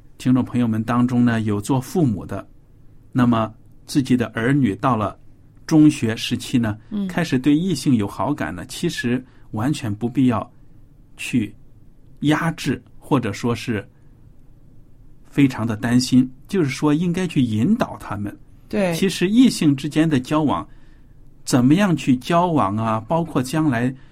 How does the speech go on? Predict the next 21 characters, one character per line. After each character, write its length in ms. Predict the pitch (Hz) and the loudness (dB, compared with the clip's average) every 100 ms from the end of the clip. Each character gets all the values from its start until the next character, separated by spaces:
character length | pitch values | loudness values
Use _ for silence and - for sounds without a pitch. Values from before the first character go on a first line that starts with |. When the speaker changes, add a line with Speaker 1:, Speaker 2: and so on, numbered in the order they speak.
| - - - - - | -20 -20 -20 -20 -10
Speaker 1:
这 140 | - 151 | 0 0
个 180 | 131 123 | 2 0
走 220 | - 113 | 0 0
入 160 | 156 | 0
社 200 | 147 175 | 0 -2
会， 200 | 139 135 117 | 0 0 0
都 260 | - 277 | 4 4
是 180 | 254 151 | 4 2
人 240 | 120 120 | 0 0
际 160 | 151 131 | 2 0
关 200 | 127 131 | 0 0
系 160 | 131 120 | 0 -4
很 220 | 107 101 | -8 -6
重 160 | 135 | -2
要 140 | 131 104 | -2 -4
的 80 | 98 | -6
一 120 | 110 | -8
部 140 | 113 | -2
分。 100 | 254 | 0
Speaker 2:
对， 220 | 233 180 | 2 0
对， 300 | 170 185 170 | -4 -6 -6